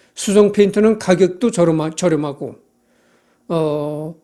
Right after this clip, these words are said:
게다가 이제 솔벤트 냄새도 나지 않고, 아크릴 물감처럼 유리,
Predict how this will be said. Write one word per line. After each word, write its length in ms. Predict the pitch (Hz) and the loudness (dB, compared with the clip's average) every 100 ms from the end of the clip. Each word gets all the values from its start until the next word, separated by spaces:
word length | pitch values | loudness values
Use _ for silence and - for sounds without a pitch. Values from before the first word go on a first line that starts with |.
| _ _ - | _ _ 0
게다가 340 | 190 208 208 | 4 6 4
이제 160 | 196 190 | 4 2
솔벤트 460 | 254 226 214 - | 2 4 4 2
냄새도 420 | 208 185 185 175 180 | 0 0 0 -2 0
나지 300 | 165 151 160 | 0 -2 -4
않고, 500 | 139 131 147 110 _ _ _ _ _ _ _ _ - | -4 -10 -12 -12 _ _ _ _ _ _ _ _ -4
아크릴 460 | 165 - 202 214 | -4 0 2 4
물감처럼 920 | 202 196 196 208 185 - 202 285 - - _ _ _ _ _ _ - | 4 0 2 2 2 2 4 4 2 -12 _ _ _ _ _ _ -10
유리, 680 | 160 185 180 185 185 143 | -4 -2 0 0 0 -4